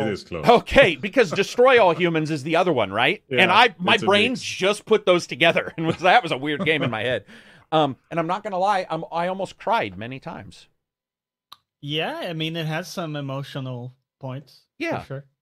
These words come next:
Speaker 2: Yeah, for sure. I mean, that's
Speaker 3: It's a very
Speaker 2: I
Speaker 3: good game.
Speaker 2: Dude, yeah. Yeah, very good game, very well put together. And I think when you look at that title, I don't know how Silver felt. I don't remember what you said about this title, but I think that, uh,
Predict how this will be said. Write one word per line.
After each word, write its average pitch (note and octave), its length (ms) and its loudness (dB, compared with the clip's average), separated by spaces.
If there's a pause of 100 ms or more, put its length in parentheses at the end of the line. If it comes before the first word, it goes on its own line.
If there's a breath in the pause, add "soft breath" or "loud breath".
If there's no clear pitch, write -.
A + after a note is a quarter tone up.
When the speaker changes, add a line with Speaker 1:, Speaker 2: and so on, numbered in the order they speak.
(120)
Speaker 2:
Yeah, F3 180 -2
for D#3 160 -8
sure. A2+ 380 -6 (100)
I E3 60 -2
mean, F#3+ 120 -4
that's F#3 380 -2
Speaker 3:
It's - 80 -12
a D#3 60 -6
very D#3+ 320 0
Speaker 2:
I - 20 -12
Speaker 3:
good B2 240 -10
game. A#2+ 240 -18 (760)
Speaker 2:
Dude, A2+ 320 -6 (320)
yeah. G#2 280 -6 (260)
Yeah, A2+ 180 0
very D#3+ 320 2
good C3 200 -6
game, B2+ 160 -4
very C#3+ 240 -2
well A2 240 -2
put A#2 180 -8
together. G2 540 -8
And C3 120 -6
I B2+ 80 -4
think D#3+ 380 -8
when B2 580 -6
you B2+ 140 -6
look B2 220 -6
at - 60 -16
that B2+ 200 -4
title, C3 480 -6 (340)
I B2+ 80 -2
don't B2 140 -2
know A2 240 -2 (160)
how G#2+ 140 -4
Silver G#2+ 340 -8
felt. A2+ 300 -6
I A2 80 -4
don't G#2+ 220 -8
remember G#2 440 -8
what G2+ 420 -8
you A2+ 100 -14
said A#2+ 160 -8
about G#2+ 200 -8
this A2 120 -14
title, A#2 220 -2
but G#2+ 120 -4
I G#2 80 0
think A#2 320 -10
that, - 280 -6
uh, G2 240 -2